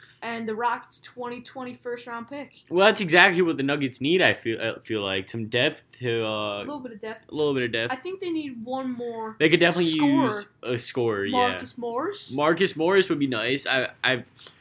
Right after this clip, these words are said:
Speaker 2: for the longest time, it's been Morris for Michael Porter, but I don't, I, that doesn't look likely. I've heard the, uh, the Lakers and the Clippers are in a bidding war right now for Marcus Morris.
Speaker 1: That would be interesting.
Speaker 2: Yeah, I, it's fi-, it's finally nice to see someone else doing the bidding war for a Knicks player.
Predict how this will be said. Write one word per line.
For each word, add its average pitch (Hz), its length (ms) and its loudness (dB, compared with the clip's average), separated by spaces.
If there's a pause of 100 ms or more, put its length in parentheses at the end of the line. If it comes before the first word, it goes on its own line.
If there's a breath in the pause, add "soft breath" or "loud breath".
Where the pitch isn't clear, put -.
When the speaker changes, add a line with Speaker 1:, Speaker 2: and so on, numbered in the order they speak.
(160 loud breath)
Speaker 2:
for 143 100 0
the 127 80 4
longest 147 480 4
time, 131 320 2
it's 107 100 -8
been 110 140 -8
Morris 117 380 -4
for 110 320 -6
Michael 107 280 -6
Porter, 92 380 -6
but 104 100 -4
I 117 60 2
don't, 117 180 0
I, 123 60 -2
that 117 180 0
doesn't 98 220 -8
look 90 160 -12
likely. 92 360 -6
I've 113 180 -2
heard 143 260 0
the, 139 160 2
uh, 123 340 0 (380 soft breath)
the 131 100 0
Lakers 143 340 0
and 135 100 -6
the 120 60 -10
Clippers 160 500 -2
are 160 80 -2
in 175 80 -2
a 170 40 2
bidding 180 280 2
war 185 220 2
right 180 180 0
now 180 240 -2
for 175 140 -8
Marcus 175 340 -6
Morris. 190 540 -6
Speaker 1:
That 220 180 0
would 269 120 -6
be 254 80 -8
interesting. 269 480 -12 (160)
Speaker 2:
Yeah, 151 360 2
I, 135 320 4
it's 151 240 -2
fi-, - 220 -6
it's 170 160 -2
finally 185 320 0
nice 165 280 -2
to 147 80 -8
see 151 180 -4
someone 139 280 -4
else 131 220 -2
doing 139 220 -4
the 135 80 -4
bidding 135 260 -2
war 135 260 -2
for 131 280 -2
a 113 40 -2
Knicks 135 320 -2
player. 139 460 -2